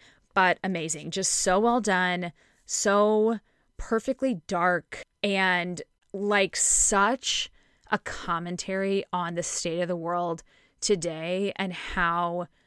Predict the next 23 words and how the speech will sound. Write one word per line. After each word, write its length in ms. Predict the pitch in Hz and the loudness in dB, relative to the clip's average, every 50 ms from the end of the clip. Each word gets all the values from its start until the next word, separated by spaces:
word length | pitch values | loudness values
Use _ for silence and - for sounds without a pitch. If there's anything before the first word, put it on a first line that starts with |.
| _ _ _ _ _ _ _ _ _ _ _ _ - - - - - | _ _ _ _ _ _ _ _ _ _ _ _ -16 -16 -16 -12 -8
we 440 | - 156 175 165 196 190 180 180 - - | -8 -6 -2 0 0 2 2 0 0 -2
are 520 | 175 180 180 175 170 165 165 170 180 - _ - | -2 -4 -4 -4 -4 -6 -6 -8 -8 -10 _ -12
so 640 | - - - - - - - - 202 190 196 202 196 | -10 -8 -6 -6 -6 -6 -2 0 2 2 4 2 2
divided 560 | 202 190 151 175 170 170 180 180 190 185 175 | 0 -2 -2 -2 -2 -2 -2 -2 -2 -4 -4
and 180 | 170 175 170 | -6 -6 -6
so 480 | - - - - 196 180 185 185 185 175 _ _ _ | -4 -4 -2 0 2 4 4 4 2 0 _ _ _
easily 760 | - 180 185 190 180 - 196 180 180 175 170 170 170 170 165 _ _ _ _ _ _ _ _ _ | -8 -2 -2 -2 -2 -2 -4 -4 -4 -4 -4 -4 -6 -6 -8 _ _ _ _ _ _ _ _ _
distracted 1000 | - 202 190 - - - - - - 170 175 - - 160 - - - 190 175 160 - | -4 -2 -2 0 -2 -4 -4 -6 -6 -4 -4 -2 -4 -4 -6 -4 -2 -2 -2 -2 -4
by 240 | 165 160 156 156 | -6 -8 -8 -8
celebrity 1040 | 147 - - - 165 170 190 226 220 233 220 208 214 208 208 208 208 202 202 196 196 - _ - - - _ _ _ - | -6 -6 -6 -6 -2 0 0 2 2 2 0 0 0 0 0 2 2 2 2 0 -2 -4 _ -20 -20 -20 _ _ _ -4
and 440 | 196 196 185 180 170 165 165 170 - - | -4 -2 -2 -2 -4 -4 -6 -8 -10 -10
how 200 | - - 170 - | -8 -6 -6 -4
everything 500 | - 175 - 185 180 - - 190 175 175 | -4 -4 -4 -4 -6 -4 -6 -8 -8 -8
is 340 | 165 165 160 160 - - 170 | -8 -8 -8 -10 -10 -12 -14
fucking 400 | _ - 185 165 - - 165 165 | _ -6 -6 -6 -6 -8 -14 -12
corrupt 800 | - - - 170 180 170 190 202 208 202 _ - - - - - - - - | -12 -12 -14 -8 -4 0 0 0 0 -2 _ -8 -4 -2 -2 -2 -4 -6 -8
and, 560 | 190 180 175 165 165 160 160 175 170 - - _ _ _ _ _ _ _ _ _ _ - | -8 -8 -8 -8 -10 -10 -10 -12 -14 -14 -16 _ _ _ _ _ _ _ _ _ _ -8
um, 480 | 185 180 175 165 160 165 160 165 160 - _ _ _ _ _ _ - | -6 -6 -4 -4 -6 -8 -8 -10 -14 -16 _ _ _ _ _ _ -14
why 600 | 185 156 156 160 185 185 185 196 202 208 202 - - | -12 -10 -8 -4 -2 0 2 4 4 4 4 2 0
people 300 | - 202 - - 185 185 | -2 -8 -4 -2 -2 0
get 220 | - 175 - - | 0 -2 -2 -2
so 220 | - - 190 170 | -2 -2 -2 -2
confused 760 | 165 - 180 175 - - 170 165 165 175 175 180 185 175 - | -2 -4 -8 -8 -10 -10 -8 -6 -4 -2 -2 -2 -4 -4 -6